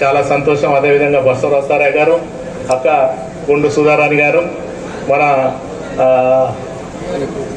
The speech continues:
జిఆర్ఎం రాజీవ్ గారు, మరి నిజంగా మా జిల్లా ప్రముఖ నాయకులంతా మరి రావడం, ఈ కార్యక్రమానికి జెడ్పీటీసీలే కానీ, కార్పొరేటర్లే కానీ, వీళ్ళందరూ కూడా ఈ అభివృద్ధి కార్యక్రమంలో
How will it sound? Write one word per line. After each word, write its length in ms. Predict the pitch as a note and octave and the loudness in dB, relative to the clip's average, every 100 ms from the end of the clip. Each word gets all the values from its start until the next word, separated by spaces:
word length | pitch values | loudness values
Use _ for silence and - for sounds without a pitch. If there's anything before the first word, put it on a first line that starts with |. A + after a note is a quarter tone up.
| - B2+ | -4 -2
జిఆర్ఎం 440 | A#2+ E3 F3 E3+ E3+ E3 D3+ C#3 - - C#3 | 0 2 4 4 4 4 4 2 -2 -2 2
రాజీవ్ 360 | C#3 C#3+ D#3+ D#3+ | 2 2 0 2
గారు, 320 | D#3 D#3 E3+ - - - - | 2 2 0 -4 -10 -10 -4
మరి 160 | C#3 D3+ | -2 0
నిజంగా 760 | C#3 D#3+ E3 E3 D#3+ - - - | 0 0 2 4 4 2 0 -2
మా 420 | C3 D3 C#3+ C3 | 0 2 2 0
జిల్లా 580 | B2+ D3 D#3+ - - - | 0 0 2 2 -2 -2
ప్రముఖ 240 | C3+ D#3 D#3+ | 0 0 2
నాయకులంతా 1040 | D#3 C#3+ D3+ D#3 D#3 D3+ D#3 D3+ C#3 - - - B2+ | 0 2 0 0 -2 0 2 0 -2 -8 -10 -4 0
మరి 140 | C3 | 4
రావడం, 560 | C3+ D3 D#3+ D#3+ - - - C3+ | 4 4 2 2 -2 -10 -6 -4
ఈ 40 | |
కార్యక్రమానికి 800 | C3 D3 D#3+ - D#3 D3+ D3+ C#3 | 0 2 2 2 2 4 2 0
జెడ్పీటీసీలే 800 | C3+ C#3 C#3 D#3 D#3+ D#3 D#3+ D#3 | 0 0 0 0 -2 0 0 2
కానీ, 320 | D3 D#3 E3+ E3+ - - - - | 2 2 2 -2 -10 -12 -4 2
కార్పొరేటర్లే 720 | - - D#3+ D#3 D3+ D3 C#3+ | 2 2 2 2 2 2 2
కానీ, 220 | C#3+ D#3 D#3+ - - - | 2 0 -2 -6 -12 -4
వీళ్ళందరూ 420 | C#3 C3 D#3+ F3 | 0 2 2 2
కూడా 340 | E3+ E3 D#3+ D3 | 2 4 4 2
ఈ 140 | C#3+ | 2
అభివృద్ధి 360 | C3+ D3 D#3 D#3 | 2 2 0 0
కార్యక్రమంలో 800 | D#3 D3 C#3+ D3 C#3+ C#3+ C3+ | 0 0 0 0 0 2 2